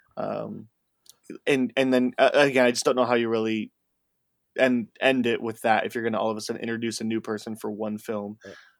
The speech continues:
Speaker 1: Um, but I, I thought, I think that would have been perfect. Um, that would have been the much better ending, the much better way to go. It would have given the movie some meaning as opposed to just, "Hey, watch Michael Myers kill," like, what I assume is four hundred people in an hour and forty minutes.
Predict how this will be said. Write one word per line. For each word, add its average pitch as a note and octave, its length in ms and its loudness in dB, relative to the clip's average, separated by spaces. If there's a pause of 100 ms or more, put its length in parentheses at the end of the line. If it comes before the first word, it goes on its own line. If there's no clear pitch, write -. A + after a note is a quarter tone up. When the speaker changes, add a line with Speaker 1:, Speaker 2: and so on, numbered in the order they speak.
Speaker 1:
Um, G#2 560 -4 (140)
but F3+ 140 12
I, F3+ 160 10
I F#3 80 8
thought, A#3 260 6 (120)
I F3 100 12
think F3 260 4
that D#3+ 160 12
would D#3+ 100 6
have C#3+ 80 2
been D3 140 6
perfect. - 460 -8 (100)
Um, A#2 480 2
that D#3 100 8
would D#3+ 80 10
have F3 60 6
been F3 140 6
the D3+ 80 4
much D3+ 340 6
better C#3+ 220 10
ending, B2+ 400 2 (280)
the C#3+ 60 0
much D#3 220 8
better C#3+ 160 6
way C#3 140 6
to C3 80 0
go. C#3 160 6
It D#3 80 4
would E3+ 120 4
have F#3 80 4
given G#3+ 240 4
the E3+ 60 2
movie D#3 280 2
some B2 320 -2
meaning G#3+ 440 4
as B2+ 160 4
opposed B2 360 0
to F3 60 -20
just, - 240 0 (260)
"Hey, G#3+ 140 6
watch E3+ 260 6
Michael E3 260 2
Myers E3+ 240 4 (120)
kill," C#3+ 400 2 (360)
like, C3+ 220 4 (280)
what D#3+ 180 6
I D4+ 80 6
assume E3 480 6
is A#2+ 100 0
four C#3+ 280 4
hundred C3 320 2
people C3 400 0 (120)
in B2+ 380 -2
an C3+ 100 4
hour B2+ 220 6
and B2+ 100 -2
forty A#2+ 220 -2
minutes. A#2 440 -6